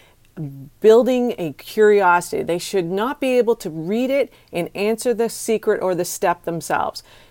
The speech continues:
Covering that internal belief, the external belief, and the vehicle, your process in those steps. To learn more about this process, go to louise corville dot com slash free book from Russell Brunson.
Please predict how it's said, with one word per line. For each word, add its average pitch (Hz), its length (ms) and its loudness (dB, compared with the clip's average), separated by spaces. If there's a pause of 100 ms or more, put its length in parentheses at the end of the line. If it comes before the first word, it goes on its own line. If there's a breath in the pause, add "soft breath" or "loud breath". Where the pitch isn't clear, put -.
(160 soft breath)
Covering 254 680 -4
that 175 280 2
internal 262 640 -4
belief, 247 540 0
the 160 160 -4
external 226 580 -2
belief, 220 460 2
and 185 160 -4
the 180 60 -4
vehicle, 175 440 0
your 165 200 -2
process - 800 -2
in 180 240 -6
those 160 280 0
steps. - 460 -2 (640 soft breath)
To 202 120 -6
learn 190 400 0
more 269 360 4
about 214 400 4
this 196 180 -4
process, 190 580 -2
go 185 200 0
to 190 80 2
louise 180 480 -2
corville 208 540 -2
dot 175 320 -2
com 208 420 -4 (200 soft breath)
slash 175 440 -2
free 294 340 -4
book 185 380 0 (200 soft breath)
from 160 460 -8
Russell 214 300 -2
Brunson. 156 500 -6